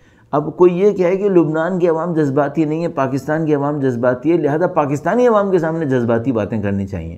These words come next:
نہیں، میرا نہیں خیال، پھر وہ لوگ بھی اتنے ہی جذباتی تھے۔ لیکن اس انقلابی قیادت نے اس بات کو سمجھا کہ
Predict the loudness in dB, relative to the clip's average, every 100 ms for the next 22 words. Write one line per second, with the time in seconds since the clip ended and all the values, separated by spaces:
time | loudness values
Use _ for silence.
0 | -8 -6 -4 -4 -6 -6 -10 -12 -16 -18
1 | _ _ _ _ _ _ -2 2 4 6
2 | 6 2 2 -2 -2 -2 -2 -6 -6 -8
3 | -8 -18 _ _ -20 _ _ _ -4 -2
4 | -2 -2 -6 -6 -8 -4 -2 -2 -2 -2
5 | -4 -6 -4 -2 2 2 2 -6 -6 -6
6 | -6 -6 -4 -4 -6 -6 -6 -2 -4 -2
7 | 0 0 0 -2